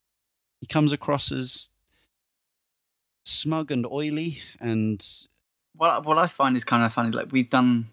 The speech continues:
Speaker 2: you know, a hundred shows here, and, like, very rare, I mean, it, it happens, but very rare do we, you know, concentrate on the developer in his name. I mean, and sometimes, you know, it's for good reason because, you know, they've done fantastic work. But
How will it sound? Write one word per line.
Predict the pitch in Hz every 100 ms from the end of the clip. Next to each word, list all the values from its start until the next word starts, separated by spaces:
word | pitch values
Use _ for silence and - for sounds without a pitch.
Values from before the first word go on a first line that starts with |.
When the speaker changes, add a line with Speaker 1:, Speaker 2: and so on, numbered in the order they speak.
| _ _
Speaker 2:
you | 123
know, | 120
a | 117
hundred | 113 113 113
shows | 127 123 110
here, | 117 113
and, | 110 110 - _ _ _ _ -
like, | - _
very | 151 143 143
rare, | 127 123 127 131 127 101 - - _ -
I |
mean, | 127
it, | 104 -
it | 131
happens, | 120 120 - 123 -
but | -
very | - 135 127
rare | 120 123 117
do | 113
we, | 120 113 110 _ -
you | 127
know, | 113 110 _
concentrate | - 127 - 120 127 117
on | 113
the | 110
developer | 117 120 117 113 123 - _ _ _ _ _ _ _
in | 127
his | 120 120
name. | 135 110 117
I |
mean, | 117 123
and | 131 131
sometimes, | 139 139 135 123 117
you | 120
know, |
it's | 117
for | - 123
good | 113 113
reason | 117 113 107 -
because, | 117 117 117
you | 113
know, |
they've | 113 113
done | 110 107 -
fantastic | 120 113 117 -
work. | 135 123 101
But | -